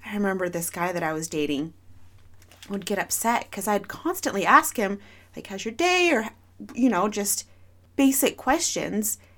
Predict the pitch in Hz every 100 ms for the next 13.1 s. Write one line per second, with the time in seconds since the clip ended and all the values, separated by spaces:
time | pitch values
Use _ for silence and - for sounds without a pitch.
0 | - - - - - - 214 220 240 254
1 | 262 254 - 254 226 - 240 208 - -
2 | 240 269 - 160 202 - - 226 220 220
3 | 226 254 262 208 196 202 196 196 - 247
4 | - 202 233 262 214 - 185 175 175 -
5 | - - - - - 202 190 175 170 170
6 | - 185 196 - 196 - 196 160 190 180
7 | - 170 - - 156 - 143 - 156 170
8 | 165 160 156 156 165 156 156 - 175 170
9 | - 196 196 220 214 208 202 190 - 170
10 | - 202 190 - - - - - - 202
11 | 202 208 196 185 180 202 175 - 190 175
12 | 165 175 - - - 175 - 185 180 -